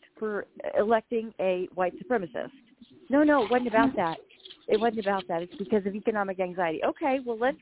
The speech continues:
continue to extend that logic out. Fight for health care. <laughs> Fight for voting rights. <laughs> Fight, if, if you're recognizing that, that you've got this, uh, problem, <laughs> this anxiety, this,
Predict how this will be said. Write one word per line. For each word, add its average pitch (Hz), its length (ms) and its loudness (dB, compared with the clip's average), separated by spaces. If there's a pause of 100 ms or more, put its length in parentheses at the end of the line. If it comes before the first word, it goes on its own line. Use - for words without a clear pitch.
continue 277 640 2
to 233 80 4
extend 240 460 0
that 220 100 0 (100)
logic 196 380 0
out. 143 240 0 (380)
Fight 190 200 4 (120)
for 175 280 0 (380)
health 175 160 4 (140)
care. 127 280 -4 (200)
<laughs> - 720 -10
Fight 208 240 4 (160)
for 185 340 2 (320)
voting 180 320 2
rights. 143 360 -6 (200)
<laughs> 170 240 -6
Fight, 196 200 2
if, 185 120 2 (100)
if 175 120 -4
you're 165 160 -8
recognizing 208 960 -2
that, 160 160 -4 (100)
that 147 180 -2 (840)
you've 160 240 -10
got 185 240 2
this, 185 160 2 (320)
uh, - 320 -8 (600)
problem, 196 640 2 (240)
<laughs> 175 240 -4
this 175 160 2 (120)
anxiety, 180 760 -6
this, 165 120 -8